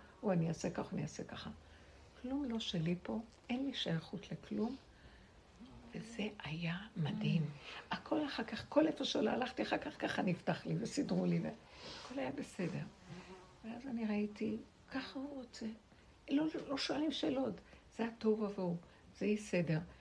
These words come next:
אין, אין, אין מוקדם, אין מאוחר, אין היגיון, אין, מה, מה, מה זה הדבר הזה? במופלא ממך אל תדרוש, אל תחקור. אין לך עסק בנסתרות,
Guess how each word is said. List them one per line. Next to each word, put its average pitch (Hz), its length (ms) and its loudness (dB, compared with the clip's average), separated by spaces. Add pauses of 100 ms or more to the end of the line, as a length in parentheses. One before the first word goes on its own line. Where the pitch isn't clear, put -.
(300)
אין, 226 180 8 (440)
אין, 233 320 4 (600)
אין 214 140 8
מוקדם, 175 340 6
אין 196 160 6
מאוחר, 185 340 2
אין - 340 8
היגיון, 214 520 10 (220)
אין, 240 260 8
מה, 214 120 6
מה, 254 160 8
מה 254 180 12
זה 440 120 10
הדבר 523 400 10
הזה? - 140 2 (4000)
במופלא 180 500 8
ממך 277 340 0 (160)
אל 208 140 4 (100)
תדרוש, 170 460 -2
אל 240 100 -4
תחקור. - 460 -6 (1500)
אין 233 100 4
לך - 180 -2
עסק - 380 -2
בנסתרות, - 600 -2